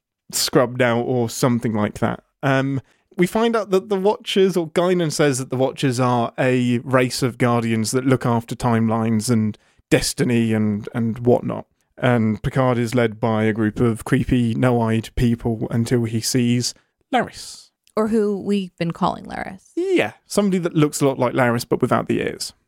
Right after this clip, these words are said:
Speaker 2: Mm-hmm.
Speaker 1: Yeah.
Speaker 2: So then was, was, was that her in the pa-, in our timeline?
Speaker 1: Save that for predictions.
Speaker 2: Okay.
Speaker 1: But yeah, <laughs> I, I don't. I guess I was just bringing it up 'cause that's where the episode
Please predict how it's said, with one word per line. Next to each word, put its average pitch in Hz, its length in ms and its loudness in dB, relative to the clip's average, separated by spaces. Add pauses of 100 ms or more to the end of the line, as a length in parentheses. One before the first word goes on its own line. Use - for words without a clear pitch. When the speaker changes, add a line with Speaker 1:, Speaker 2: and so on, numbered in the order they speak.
(120)
Speaker 2:
Mm-hmm. 180 500 -2 (280)
Speaker 1:
Yeah. - 140 -6 (240)
Speaker 2:
So 190 400 2
then 180 400 2
was, 175 200 2 (160)
was, 175 320 -2
was 175 140 -2
that 185 280 0 (360)
her 185 160 2
in 185 120 0
the 180 40 -4
pa-, 202 400 0
in 190 80 -2
our 190 160 2
timeline? 311 520 -2 (460)
Speaker 1:
Save 143 220 2
that 139 140 -2
for 151 80 -4
predictions. 165 560 0 (360)
Speaker 2:
Okay. 269 280 -8
Speaker 1:
But 185 220 2
yeah, 185 160 2
<laughs> - 260 -6
I, 254 640 2 (140)
I 196 40 -4
don't. 202 240 2 (160)
I - 80 -4
guess 208 260 2
I 196 40 0
was 196 160 0
just 220 140 -6 (260)
bringing 180 240 2
it 170 60 -4
up 202 180 -4
'cause 165 100 -2
that's 180 240 0
where 170 120 2
the 165 100 2
episode 151 420 -2